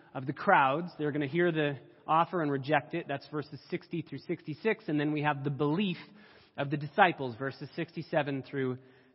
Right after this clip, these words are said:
seventy-one. So, number one, the offer of the Savior. We've heard this offer before. This is a little bit differently stated. Verse fifty-two, the Jews began to argue. Your Bibles might say dispute. This is escalating.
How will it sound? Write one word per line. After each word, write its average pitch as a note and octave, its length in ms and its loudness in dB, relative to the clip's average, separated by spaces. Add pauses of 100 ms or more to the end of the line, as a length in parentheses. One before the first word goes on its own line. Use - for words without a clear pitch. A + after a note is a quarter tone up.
(160)
seventy-one. C3+ 680 0
So, D#3 260 0
number G3 260 2
one, D3+ 220 4
the D#3 160 -4
offer A3 400 2
of F#3 160 -4
the F3+ 160 -4
Savior. D3 300 0
We've C3 180 -4
heard G#3 240 0
this G3+ 180 -2
offer E3+ 280 0
before. F#3 360 0
This D#3+ 200 -2
is C#3 80 -10
a C#3 60 -4
little D3+ 220 -2
bit D#3 220 -6
differently F3 480 -2 (160)
stated. G3+ 440 0 (840)
Verse E3 220 2
fifty-two, G3 400 -2
the F#3 80 0
Jews F#3+ 400 -2
began F3+ 400 -2
to F#3+ 200 -2
argue. D#3 600 0
Your C3 200 0
Bibles D#3+ 340 2
might D#3 160 -4
say D#3+ 140 0
dispute. D#3+ 840 -6 (500)
This E3 160 -2
is F3+ 120 -6
escalating. C#3+ 1000 0